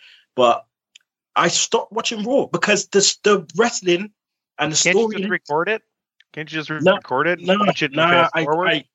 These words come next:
Speaker 1: no, I, I listen to podcasts and stuff instead just to get my fix. And if I feel if it's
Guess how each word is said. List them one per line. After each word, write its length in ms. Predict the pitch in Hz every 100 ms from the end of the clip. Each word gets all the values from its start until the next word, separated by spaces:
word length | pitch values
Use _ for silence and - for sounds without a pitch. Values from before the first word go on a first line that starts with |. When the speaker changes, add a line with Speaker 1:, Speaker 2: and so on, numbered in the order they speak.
| _ _ 135 147
Speaker 1:
no, 100 | 156
I, 360 | 151 139 156 147
I 80 | 160
listen 320 | 160 175 165
to 160 | 143 147
podcasts 460 | - - - 139 131
and 80 |
stuff 220 | - 131 135
instead 300 | 127 143 131
just 140 | 127
to 60 | 117
get 160 | 135
my 120 | 123 113
fix. 240 | 127 - -
And 100 | 123
if 280 | - - -
I 60 |
feel 260 | - 156 143
if 160 | 135
it's 260 | 135 - -